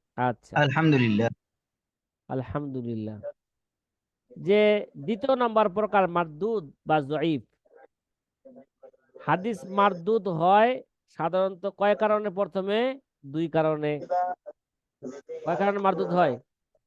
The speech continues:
Speaker 1: কথা বলেন আমার সাথে।
Speaker 2: দুই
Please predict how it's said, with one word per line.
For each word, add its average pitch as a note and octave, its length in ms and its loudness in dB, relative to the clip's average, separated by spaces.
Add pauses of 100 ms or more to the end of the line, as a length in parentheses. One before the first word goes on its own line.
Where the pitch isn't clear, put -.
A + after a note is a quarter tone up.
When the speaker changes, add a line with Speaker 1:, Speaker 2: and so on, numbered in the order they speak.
(2500)
Speaker 1:
কথা E3+ 200 0
বলেন G3 220 4
আমার G3 180 0
সাথে। G3+ 440 -2 (1160)
Speaker 2:
দুই D3 220 0